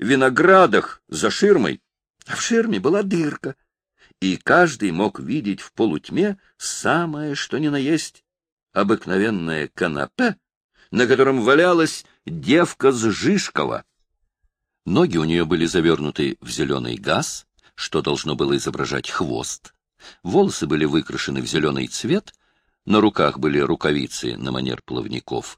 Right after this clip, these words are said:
из картона, тоже зеленые, а вдоль спины веревочкой привязано что-то вроде руля. Детям до шестнадцати лет вход был воспрещен, а кому было больше шестнадцати, те платили за вход.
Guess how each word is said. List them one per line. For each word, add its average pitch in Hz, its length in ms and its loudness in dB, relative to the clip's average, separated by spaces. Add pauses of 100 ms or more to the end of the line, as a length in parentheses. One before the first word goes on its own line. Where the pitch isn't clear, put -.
из - 180 -10
картона, 180 640 -4 (340)
тоже 58 320 -6
зеленые, 65 640 -4 (460)
а 80 240 4
вдоль 98 280 2
спины 160 560 -2 (280)
веревочкой 160 800 2
привязано 175 640 0
что-то 151 320 -4
вроде 113 360 0
руля. 82 460 2 (960)
Детям 85 460 0
до 95 140 4
шестнадцати - 580 -4
лет 76 240 0
вход 80 320 -4
был 64 200 -4
воспрещен, 82 800 -4 (460)
а 78 320 0
кому 101 280 -2
было 110 200 -2
больше 226 260 -6
шестнадцати, - 800 -8 (280)
те 151 200 4
платили 143 480 -2
за 139 180 -6
вход. - 380 -4